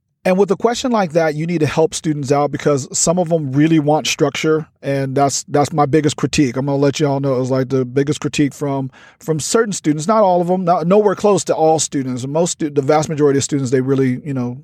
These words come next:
to whatever degree they appreciate my style. Um, but there's some students who want and need structure.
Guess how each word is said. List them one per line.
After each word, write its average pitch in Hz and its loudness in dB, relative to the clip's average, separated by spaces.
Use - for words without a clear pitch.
to - -8
whatever 139 2
degree 135 0
they 131 4
appreciate 131 -2
my 123 -4
style. 143 0
Um, 151 -4
but 160 2
there's 190 2
some 240 0
students 196 0
who 156 -2
want 147 0
and 139 -4
need 143 0
structure. 123 -6